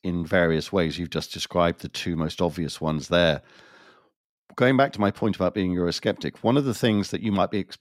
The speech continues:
able to explain to me, somebody with your such, dare I say, agricultural background as, as a younger person, one of the things that we British economists for many years, when Britain was part of the E E C, E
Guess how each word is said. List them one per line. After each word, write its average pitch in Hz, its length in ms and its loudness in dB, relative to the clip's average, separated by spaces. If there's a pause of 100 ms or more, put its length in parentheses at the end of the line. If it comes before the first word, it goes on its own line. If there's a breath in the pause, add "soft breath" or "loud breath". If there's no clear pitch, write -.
able 101 200 -2
to 95 80 -10
explain 95 360 -4
to 78 120 -8
me, 113 280 2
somebody 90 320 -2
with 82 140 -6
your 92 300 -2 (520 soft breath)
such, - 400 -6
dare 98 200 4
I 90 80 4
say, 92 280 -4
agricultural 95 760 -4
background 78 640 -4 (260)
as, 92 100 -12 (120)
as 92 120 -8
a 92 80 -6
younger 90 360 -6
person, 87 480 -8 (560 soft breath)
one 127 160 2
of 156 40 4
the 139 80 2
things 117 280 2
that 104 180 0
we 117 160 2
British 117 420 0
economists 82 680 -4
for - 120 -6
many 104 280 0
years, 71 240 -6
when 95 100 -4
Britain 85 300 -8
was 82 100 -8
part 113 320 -2
of - 140 -16
the - 260 -10
E 101 60 -8
E 92 260 -8
C, - 180 -10
E 90 320 -6